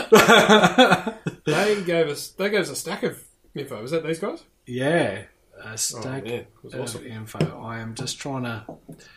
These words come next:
Speaker 1: I should have really. Uh,
Speaker 2: Well, while you're doing that, I'm just gonna correct myself. Um, I, I said this looks similar to the, um,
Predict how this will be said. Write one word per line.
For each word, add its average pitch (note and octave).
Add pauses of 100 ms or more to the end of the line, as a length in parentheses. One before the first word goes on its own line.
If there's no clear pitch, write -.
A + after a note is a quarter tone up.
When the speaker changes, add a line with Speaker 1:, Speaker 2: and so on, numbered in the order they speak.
(1120)
Speaker 1:
I A2+
should A2+
have F#2
really. F#2+
Uh, F2+ (580)
Speaker 2:
Well, E3 (420)
while D3+
you're C#3
doing C#3
that, B2+
I'm B2+
just B2
gonna A#2+
correct -
myself. B2+ (200)
Um, A#2+ (140)
I, B2+
I A#2+
said B2
this A#2+
looks A#2
similar A#2
to A#2+
the, A2
um, A2